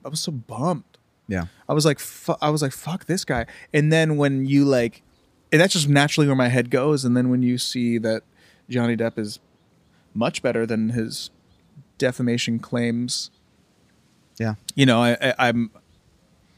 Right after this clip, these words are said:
Speaker 1: I loved, I, I love his acting, dude.
Speaker 2: Dude,
Speaker 1: I
Speaker 2: I, I
Speaker 1: love
Speaker 2: think,
Speaker 1: it.
Speaker 2: and he's, I, I think he's obvious. Excuse me. I think he's obviously completely geared up for a comeback.
Speaker 1: Well,
Speaker 2: you
Speaker 1: yeah,
Speaker 2: know,
Speaker 1: he
Speaker 2: like
Speaker 1: lost a lot of great parts because of this, and I think, but, but I do think what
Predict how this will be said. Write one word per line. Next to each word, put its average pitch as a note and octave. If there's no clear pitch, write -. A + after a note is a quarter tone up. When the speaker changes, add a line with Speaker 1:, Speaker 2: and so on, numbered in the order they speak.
Speaker 1:
I C3+
loved, C3
I, C#3
I C#3+
love D3+
his C3+
acting, -
dude. -
Speaker 2:
Dude, F3
Speaker 1:
I C3+
Speaker 2:
I, C3+
I D3
Speaker 1:
love D3+
Speaker 2:
think, D#3+
Speaker 1:
it. -
Speaker 2:
and C3
he's, B2
I, G#2
I B2+
think F3
he's G#2
obvious. B2
Excuse A#2
me. E2+
I G2+
think B2+
he's G#2
obviously G2+
completely G#2
geared G2+
up G#2+
for F#2+
a F#2
comeback. G#2+
Speaker 1:
Well, F#3+
Speaker 2:
you G3
Speaker 1:
yeah, A3+
Speaker 2:
know, G#3+
Speaker 1:
he F3
Speaker 2:
like F#3
Speaker 1:
lost F#3+
a F#3
lot E3+
of D3
great C3
parts D3
because B2+
of A#2+
this, B2
and C3
I A#2+
think, B2
but, E3
but F3
I E3
do F3
think D3+
what D3+